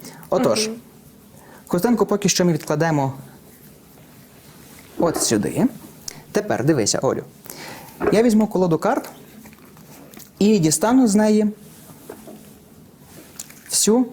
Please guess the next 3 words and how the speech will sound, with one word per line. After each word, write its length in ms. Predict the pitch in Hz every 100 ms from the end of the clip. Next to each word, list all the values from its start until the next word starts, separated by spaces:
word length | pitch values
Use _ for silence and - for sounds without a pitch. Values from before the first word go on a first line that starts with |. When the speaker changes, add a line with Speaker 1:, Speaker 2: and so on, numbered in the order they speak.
| - - - - - - - - - - -
Speaker 1:
пікову 340 | 147 - 165
масть. 380 | 127 - - - - - - -
Так. 280 | - -